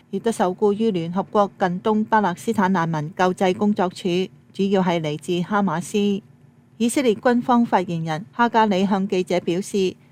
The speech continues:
超過四百五十名雇員係軍事特工，咁唔只係巧合，而係有系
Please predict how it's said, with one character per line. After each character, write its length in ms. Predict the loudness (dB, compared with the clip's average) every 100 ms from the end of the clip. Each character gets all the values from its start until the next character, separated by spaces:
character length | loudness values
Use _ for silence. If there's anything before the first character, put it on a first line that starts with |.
| _
超 160 | -2 0
過 180 | 2 0
四 180 | 0 0
百 140 | 0
五 220 | 0 -4
十 120 | -4 -2
名 240 | -2 -6 -4
雇 140 | -4
員 220 | -2 -6
係 200 | -4 -4
軍 220 | -2 -2
事 180 | -2 -4
特 140 | -4 -6
工， 260 | 0 2 2 -4 _ _
咁 140 | 2 4
唔 260 | 2 -2 -2
只 100 | 0
係 240 | 2 0
巧 220 | 0 0
合， 220 | 4 2 0 _ _
而 60 | -6
係 200 | -2 -2
有 240 | 0 0
系 100 | 0